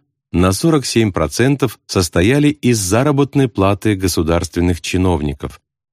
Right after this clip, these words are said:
но к две тысячи четвертому году их доля снизилась до пяти с половиной процентов. В результате правителю, который, безусловно, прекрасно осознает гигантские размеры воровства и коррупции вокруг престола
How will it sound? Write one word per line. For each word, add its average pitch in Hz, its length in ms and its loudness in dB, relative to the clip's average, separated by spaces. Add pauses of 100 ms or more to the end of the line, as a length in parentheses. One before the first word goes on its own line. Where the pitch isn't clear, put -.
(120)
но 98 440 2
к 90 120 -6
две 85 220 0
тысячи 82 560 -2
четвертому 139 760 0
году 135 400 2 (240)
их 123 320 2
доля 92 320 2
снизилась 98 680 -2 (160)
до 120 260 0
пяти 101 400 -2
с - 80 -4
половиной 82 680 -2 (120)
процентов. - 680 -4 (960)
В 85 80 -4
результате 135 720 0 (140)
правителю, 95 760 -2 (180)
который, 98 460 0
безусловно, 104 960 0
прекрасно 85 640 -2
осознает 82 580 -2
гигантские 90 640 -2
размеры 78 480 0
воровства 76 580 -2
и 71 60 -2
коррупции 85 640 -2
вокруг 80 420 -2
престола 135 540 -2